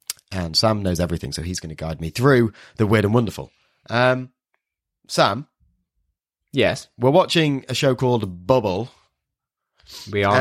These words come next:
Speaker 1: And
Speaker 2: indeed watching a show called Bubble today.
Speaker 1: It, it's not, um, a metaphor. There is just a lot and lot of bubbles in this show. Why would anyone
Speaker 2: Yeah.
Speaker 1: It's not a show, it's a movie. It's a film. It's a
Speaker 2: It is a
Speaker 1: feature-length
Speaker 2: movie.
Speaker 1: film
Speaker 2: A film,
Speaker 1: from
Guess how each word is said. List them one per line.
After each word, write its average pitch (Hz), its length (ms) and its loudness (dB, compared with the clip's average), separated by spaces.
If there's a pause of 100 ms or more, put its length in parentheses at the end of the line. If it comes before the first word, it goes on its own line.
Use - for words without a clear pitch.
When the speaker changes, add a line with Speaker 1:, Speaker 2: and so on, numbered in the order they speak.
Speaker 1:
And 131 80 0
Speaker 2:
indeed 98 180 -2
watching 87 240 -12
a 80 40 -12
show 78 160 -8
called 82 200 -14
Bubble 90 280 -12
today. 139 260 -6 (280)
Speaker 1:
It, 151 240 0
it's 160 240 0
not, - 500 0 (160)
um, 127 300 4
a - 40 -4
metaphor. 135 600 0
There 135 400 4
is 135 260 2
just 147 300 -2
a 123 100 4
lot 131 460 2
and 120 180 -6
lot 110 280 -4
of 98 160 -12
bubbles 95 480 -4
in 104 160 -8
this 101 140 -6
show. 117 320 2 (240)
Why 131 220 2
would 143 140 4
anyone 123 500 2
Speaker 2:
Yeah. 156 180 0
Speaker 1:
It's - 100 2
not 170 100 0
a - 40 -2
show, 175 180 4
it's 107 100 -2
a 117 40 -4
movie. 117 420 -2
It's - 120 -20
a - 40 -16
film. 95 240 -4 (520)
It's 127 200 -6
a 117 60 2
Speaker 2:
It - 20 4
is 101 60 -6
a - 80 -20
Speaker 1:
feature-length 156 360 2
Speaker 2:
movie. 120 220 4
Speaker 1:
film 92 360 -8
Speaker 2:
A - 40 -16
film, 131 200 2
Speaker 1:
from 131 40 0